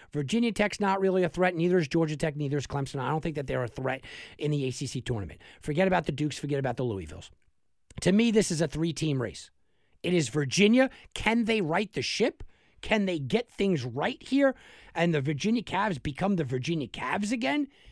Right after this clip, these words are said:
Can Virginia right the ship and be that team? Can North Carolina continue their late season success?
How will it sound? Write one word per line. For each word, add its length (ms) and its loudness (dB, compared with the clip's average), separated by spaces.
Can 280 0
Virginia 680 -2
right 420 -2
the 80 -2
ship 300 -2
and 160 -6
be 180 -2
that 300 0
team? 400 0
Can 280 6
North 280 8
Carolina 500 2
continue 500 -2
their 160 0
late 220 -2
season 360 -4
success? 640 -4